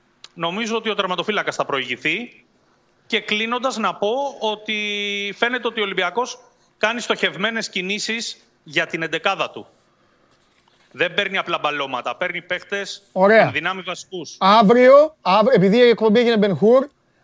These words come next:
Speaker 2: αύριο θα πεις την εντεκάδα του Ολυμπιακού. Και κάνω και πρόβλεψη, κάνω πρόβλεψη, αύριο θα πεις θέμα τερματοφύλακα.
Speaker 1: Ε,
Speaker 2: Δεν ξέρω
Speaker 1: αύριο
Speaker 2: κάτι.
Speaker 1: θα πω
Speaker 2: Δεν ξέρω,
Speaker 1: δική
Speaker 2: στο
Speaker 1: μου εντεκάδα ή την εντεκάδα του Μαρτίνς;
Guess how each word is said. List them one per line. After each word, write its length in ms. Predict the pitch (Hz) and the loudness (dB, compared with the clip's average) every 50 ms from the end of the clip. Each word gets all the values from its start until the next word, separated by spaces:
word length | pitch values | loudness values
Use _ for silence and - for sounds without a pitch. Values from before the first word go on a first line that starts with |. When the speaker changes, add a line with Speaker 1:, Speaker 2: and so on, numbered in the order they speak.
| _ _ _ | _ _ _
Speaker 2:
αύριο 800 | - 180 196 220 220 202 185 233 240 247 262 277 285 285 277 247 | -2 0 2 4 4 4 4 4 4 4 4 4 2 0 -2 -6
θα 280 | - - - 202 185 156 | -12 -6 -2 -2 -2 0
πεις 220 | - 254 262 226 | 0 0 0 0
την 140 | - 254 233 | 0 -2 -2
εντεκάδα 420 | 233 214 208 - - 247 247 247 240 | 0 2 0 2 2 2 2 2 2
του 80 | 214 233 | 2 2
Ολυμπιακού. 640 | 220 202 190 214 214 214 185 240 214 151 117 - _ _ _ _ _ _ _ _ _ | 2 4 4 6 4 6 4 4 2 2 2 -2 _ _ _ _ _ _ _ _ _
Και 120 | - 185 143 | -4 -2 0
κάνω 220 | 226 247 247 254 | 2 2 2 2
και 140 | 190 214 185 | 2 0 2
πρόβλεψη, 760 | 143 208 208 220 208 202 208 196 175 - 247 254 285 285 285 _ _ _ _ _ _ _ _ _ _ _ _ _ _ _ _ _ _ | 2 4 4 4 4 4 2 0 0 2 2 2 2 0 -4 _ _ _ _ _ _ _ _ _ _ _ _ _ _ _ _ _ _
κάνω 220 | - 202 220 233 208 | -4 -2 0 0 0
πρόβλεψη, 840 | 175 202 202 208 214 214 208 220 202 170 - 254 262 277 277 262 _ _ _ _ _ _ | 0 2 2 4 4 4 4 2 2 2 2 0 0 0 0 -4 _ _ _ _ _ _
αύριο 380 | - 208 233 247 226 254 254 214 | 0 2 4 4 4 4 4 4
θα 120 | 220 214 | 2 0
πεις 300 | - 254 226 - - - _ | 0 -2 -4 -4 -6 -10 _
θέμα 240 | - - 254 247 240 | -4 -2 -2 0 0
τερματοφύλακα. 680 | 240 226 233 220 220 180 220 208 170 135 123 113 - _ _ _ _ _ _ _ _ _ _ _ _ _ _ _ _ _ _ - _ _ _ _ _ _ _ | 0 -2 0 0 0 0 2 2 2 0 -2 -6 -16 _ _ _ _ _ _ _ _ _ _ _ _ _ _ _ _ _ _ -20 _ _ _ _ _ _ _
Speaker 1:
Ε, 80 | 147 139 139 139 143 139 | -6 -4 -4 -2 -2 2
Speaker 2:
Δεν 100 | 160 254 | 2 4
ξέρω 140 | 247 302 320 285 220 247 | 6 6 6 6 6 4
Speaker 1:
αύριο 180 | 214 196 233 247 | 4 4 2 2
Speaker 2:
κάτι. 80 | - - - | 0 -2 -6
Speaker 1:
θα 60 | 160 | -6
πω 80 | - 185 185 _ _ _ _ _ | -6 -6 -8 _ _ _ _ _
Speaker 2:
Δεν 120 | 190 202 | 0 0
ξέρω, 80 | 240 285 | 0 0
Speaker 1:
δική 100 | - 196 170 | 0 0 -2
Speaker 2:
στο 100 | 190 180 | -2 -2
Speaker 1:
μου 80 | 180 190 | -2 -4
εντεκάδα 480 | 180 175 180 - 226 226 240 247 254 247 247 247 247 240 247 | -4 -4 -4 -2 -2 -4 -2 -2 -2 -2 -2 -2 -4 -6 -6
ή 20 | |
την 120 | 240 262 254 | -6 -6 -6
εντεκάδα 320 | 240 226 196 208 180 175 | -4 -4 -4 -4 -4 -6
του 80 | 151 160 | -6 -6
Μαρτίνς; 580 | 156 147 - - 151 131 107 98 - - - | -6 -8 -6 -8 -10 -10 -10 -14 -18 -20 -20